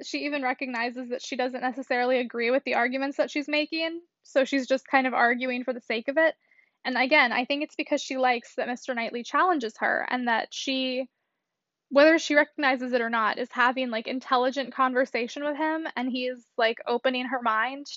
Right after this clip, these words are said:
to other perspectives, even if she doesn't agree with them. And I think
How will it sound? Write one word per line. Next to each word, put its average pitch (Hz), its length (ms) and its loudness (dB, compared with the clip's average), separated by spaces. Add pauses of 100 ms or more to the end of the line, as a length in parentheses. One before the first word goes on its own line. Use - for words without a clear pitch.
to 233 380 0
other 247 220 2
perspectives, 294 800 0
even 247 240 -2
if 240 100 -2
she 254 80 -6
doesn't 233 220 0
agree 220 220 0
with 247 140 0
them. 302 240 0 (440)
And 254 100 4
I 254 100 4
think 285 420 0